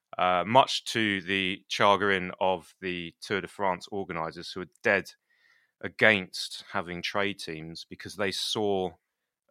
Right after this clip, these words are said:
the trade teams as ruining their races. Because initially, when those trade teams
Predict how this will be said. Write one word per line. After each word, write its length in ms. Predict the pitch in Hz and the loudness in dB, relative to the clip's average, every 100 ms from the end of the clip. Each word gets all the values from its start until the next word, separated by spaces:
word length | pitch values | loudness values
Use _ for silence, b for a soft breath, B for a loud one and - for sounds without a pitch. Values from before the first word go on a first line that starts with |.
| _ | _
the 60 | - | -6
trade 280 | - 98 - | -2 0 -2
teams 260 | 98 92 | -4 -4
as 120 | 98 | -8
ruining 400 | 87 107 107 98 | -2 2 4 2
their 120 | 92 87 | 0 2
races. 640 | 104 110 - - - - _ _ _ - | 0 0 -6 -12 -14 -16 _ _ _ -20
Because 180 | 85 87 | -12 -6
initially, 400 | 98 120 - 98 | 0 0 0 -2
when 140 | 87 | -2
those 180 | 87 85 | -4 -4
trade 320 | - 101 92 | -2 -2 -2
teams 520 | - 90 87 85 - | -6 -6 -6 -10 -14